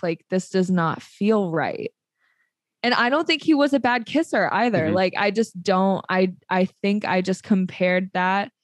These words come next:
Speaker 1: or I think I had this situation so hyped up in my mind because of my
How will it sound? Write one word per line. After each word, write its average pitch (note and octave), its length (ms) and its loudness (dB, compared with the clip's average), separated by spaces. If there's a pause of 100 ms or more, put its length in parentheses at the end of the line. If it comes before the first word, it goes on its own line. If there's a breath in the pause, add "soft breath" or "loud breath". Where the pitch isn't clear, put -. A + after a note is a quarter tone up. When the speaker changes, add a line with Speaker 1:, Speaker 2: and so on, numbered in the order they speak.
(400 soft breath)
Speaker 1:
or - 80 0
I A#3+ 140 4
think C4 220 -4
I C#4 100 2
had G#3 560 0 (380)
this G3 360 0
situation G#3 800 2
so F3+ 280 0
hyped F#3 400 -2
up F#3+ 180 -2
in F#3 100 0
my E3+ 140 0
mind E3 320 0
because E3 440 -4
of F#3 140 -2
my G3+ 340 0